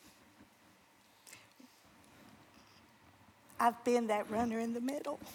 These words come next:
I've also been the runner on the sides. Throw up that picture for me. I just wanna give y'all what a practical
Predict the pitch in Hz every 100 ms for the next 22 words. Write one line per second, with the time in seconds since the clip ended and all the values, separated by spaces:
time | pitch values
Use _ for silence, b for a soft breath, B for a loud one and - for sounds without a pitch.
0 | - - - - - - - - - B
1 | B B B B - - - - - -
2 | - - - - - 339 415 - 453 370
3 | 339 330 339 339 320 294 277 262 - 226
4 | - - - - - - - - - -
5 | - - - - - - - - - -
6 | B B B B - - - - - -
7 | - 320 277 240 226 - - 233 - 220
8 | - 214 226 226 - - - - 392 466
9 | - 311 247 254 247 240 233 233 - 262
10 | 240 240 247 - 254 247